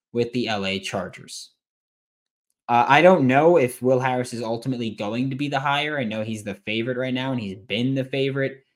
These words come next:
I know that, uh, Teddy Foster was asked who the defensive li-, back coach is, and all he said is, "N F L guy, good head on his shoulders, great character," which is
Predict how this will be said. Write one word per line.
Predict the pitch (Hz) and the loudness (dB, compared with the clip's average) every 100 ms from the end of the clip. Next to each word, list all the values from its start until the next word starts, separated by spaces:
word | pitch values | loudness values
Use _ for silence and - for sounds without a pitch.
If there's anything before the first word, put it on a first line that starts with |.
| _ _ _ | _ _ _
I | 120 | -2
know | 120 117 113 | 0 0 0
that, | 110 104 - _ _ _ | 0 0 -4 _ _ _
uh, | 110 104 | -2 -2
Teddy | - 131 120 | -2 -4 -4
Foster | 117 117 113 - 117 | -2 -2 -2 -4 -4
was | 113 | -4
asked | 107 113 113 - - - _ _ _ _ _ _ _ _ _ - 117 127 | -2 -2 -2 -4 -8 -14 _ _ _ _ _ _ _ _ _ -18 -16 -2
who | 131 | 0
the | 123 | 0
defensive | 117 123 127 113 101 | 0 -2 -2 -8 -8
li-, | 110 - | -10 -6
back | 117 120 - | -2 -2 0
coach | 123 117 | -2 0
is, | 127 127 | -2 -2
and | 101 98 | -4 -4
all | 107 | -4
he | 113 107 | -4 -6
said | 113 107 | -6 -4
is, | 98 92 - - | -4 -6 -8 -4
"N | 110 | -4
F | 110 107 | -4 -2
L | 107 107 | 0 0
guy, | 104 101 101 101 101 101 98 95 | 0 0 2 2 0 -2 -4 -4
good | 110 104 | -6 -4
head | 107 | -4
on | 101 101 | -2 -2
his | 101 | -4
shoulders, | - 101 95 95 95 95 - | -6 -4 -4 -4 -6 -8 -6
great | 107 104 104 | -2 -2 -2
character," | 104 101 98 107 101 | -4 -4 -4 -2 -2
which | 95 101 | -2 -6
is | 95 - | -10 -12